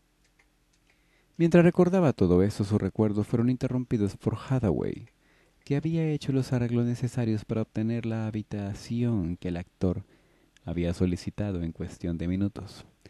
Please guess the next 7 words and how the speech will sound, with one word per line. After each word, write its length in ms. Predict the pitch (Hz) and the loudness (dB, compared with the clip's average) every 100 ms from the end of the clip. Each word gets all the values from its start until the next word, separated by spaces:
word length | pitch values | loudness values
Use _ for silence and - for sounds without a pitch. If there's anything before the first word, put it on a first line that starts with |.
| _ _ _ _ | _ _ _ _
El 140 | 139 131 | -4 0
señor 300 | 151 147 143 | 4 4 4
Graham 400 | 151 139 85 - - - _ - | 0 -2 -4 -10 -20 -20 _ -20
estaba 320 | - 98 92 | -6 -2 0
instalado 520 | 98 - 104 117 131 | 0 -4 -6 -4 -4
en 120 | 123 | -6
solo, 580 | 113 - 107 101 104 107 | -4 0 2 2 0 -2